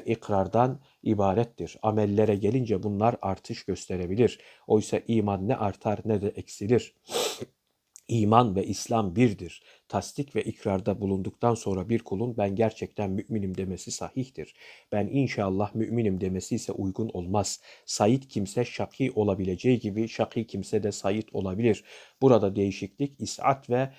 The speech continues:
işkada değil, saadet ve şekavettedir. İs'at ve işka Allah'ın sıfatlarındandır.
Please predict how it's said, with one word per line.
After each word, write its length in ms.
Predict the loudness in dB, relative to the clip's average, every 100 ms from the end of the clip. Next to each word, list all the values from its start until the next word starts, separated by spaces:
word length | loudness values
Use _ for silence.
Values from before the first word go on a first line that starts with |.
| -20 -6
işkada 640 | -6 -4 2 4 4 2
değil, 320 | 2 2 0 -4 -18 -10
saadet 640 | 0 2 2 2 0 0
ve 80 | -2
şekavettedir. 1000 | -2 -6 -4 -4 -4 0 0 0 -10 -10
İs'at 480 | -8 -6 -4 -4 -4
ve 100 | -6
işka 380 | -6 -8 -2 -2
Allah'ın 540 | 0 0 -2 -2 -6 -10 -20 -16
sıfatlarındandır. 1300 | -12 -4 -2 -2 -2 -2 0 2 2 2 -8 -14